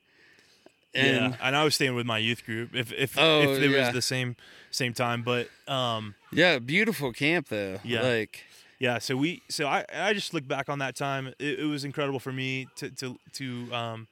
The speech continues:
Speaker 2: to be a student pastor in that time. But we, I would
Speaker 1: Yeah.
Speaker 2: also then, like, soon after, we got asked to, to start leading worship for those camps, and
Speaker 1: That's awesome.
Speaker 2: um, and that led into, you know, obviously we, we had a band, um,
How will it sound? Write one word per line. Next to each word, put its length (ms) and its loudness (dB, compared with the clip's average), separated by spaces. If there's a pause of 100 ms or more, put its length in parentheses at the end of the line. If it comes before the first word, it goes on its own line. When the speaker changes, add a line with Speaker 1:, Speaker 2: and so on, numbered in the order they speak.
(400)
Speaker 2:
to 80 -6
be 120 2
a 40 0
student 240 -2
pastor 280 0
in 40 -4
that 120 -4
time. 160 0
But 120 2
we, 160 2
I 100 4
would 100 6
Speaker 1:
Yeah. 40 6
Speaker 2:
also 640 2
then, 360 -2
like, 160 -4
soon 280 -2
after, 320 0
we 100 -2
got 140 0
asked 280 -4
to, 160 -4 (440)
to 60 -6
start 160 0
leading 280 0
worship 440 -4
for 180 -8
those 240 -4
camps, 560 -6
and 200 -6
Speaker 1:
That's 240 0
awesome. 380 0
Speaker 2:
um, 380 -2 (120)
and 160 -6
that 160 0
led 240 0
into, 720 -4 (380)
you 80 -10
know, 20 -4
obviously 360 -2
we, 280 -4
we 220 -10
had 200 -4
a 40 -8
band, 540 -4 (440)
um, 500 -2